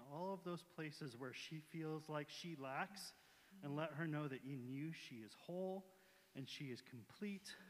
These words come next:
Speaker 1: and she is perfect, and she is worthy, and that her story is important, and it's one
Speaker 2: Mm.
Speaker 1: that,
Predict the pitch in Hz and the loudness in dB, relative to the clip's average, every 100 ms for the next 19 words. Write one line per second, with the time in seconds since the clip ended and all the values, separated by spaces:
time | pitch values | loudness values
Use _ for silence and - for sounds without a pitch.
0 | - 123 113 139 123 113 - 196 190 196 | -8 -6 -4 -2 -2 -2 0 4 4 4
1 | 185 - - 147 123 - 135 120 107 123 | 0 -4 -8 -4 -4 -2 0 2 0 4
2 | 160 170 175 175 175 - - - - - | 8 8 6 4 0 -6 -18 -20 -16 -4
3 | 143 127 - 127 - - 147 143 151 151 | -2 -2 -4 -4 -6 -2 0 0 0 0
4 | 123 101 104 - 160 175 208 226 240 - | -2 -4 -10 0 2 4 2 -2 -6 -16
5 | - - - - - - - - 139 135 | -20 -20 -20 -20 -20 -20 -18 -4 -2 -2
6 | - 143 139 147 147 151 139 135 | -4 -2 2 2 2 2 2 2